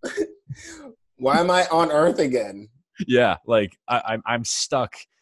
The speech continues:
Speaker 2: in a, in a two thousand nine just radio hit that is gonna get lost on people in a year. Like, you know what I mean? It, it, it just, it was so frustrating to hear these three get on a track and just not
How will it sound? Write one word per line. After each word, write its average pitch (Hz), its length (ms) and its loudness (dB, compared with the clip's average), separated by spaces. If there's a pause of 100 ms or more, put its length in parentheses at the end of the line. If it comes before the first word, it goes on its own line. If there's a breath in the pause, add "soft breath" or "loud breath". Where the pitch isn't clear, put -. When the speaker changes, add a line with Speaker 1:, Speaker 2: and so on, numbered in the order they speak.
(240)
Speaker 2:
in 110 100 -4
a, 101 80 -6
in 113 120 -4
a 104 60 0
two - 300 -4
thousand 113 560 0
nine 110 560 -2 (420)
just - 300 -8 (220)
radio 120 420 0
hit 107 200 -6
that 104 180 -6 (300)
is 101 180 -14
gonna 107 180 -4
get 95 200 -6
lost 101 520 -2
on 92 160 -10
people 95 360 -12
in 90 100 -10
a - 20 -8
year. 73 320 -16 (100)
Like, 104 260 -10 (420)
you 147 80 0
know 156 80 2
what 156 80 0
I 156 40 -2
mean? 156 200 -2 (560)
It, 98 480 -8
it, 131 200 -16
it 135 140 -12
just, 147 220 -8
it 135 80 -6
was 123 140 -6
so 120 180 -6
frustrating 107 800 -8
to - 140 -16
hear 95 720 -8 (800)
these 101 300 -8
three 104 180 -8
get 92 140 -6
on 90 100 -6
a 90 60 -10
track 90 400 -8
and 82 80 -18
just 120 200 -12
not 101 300 -10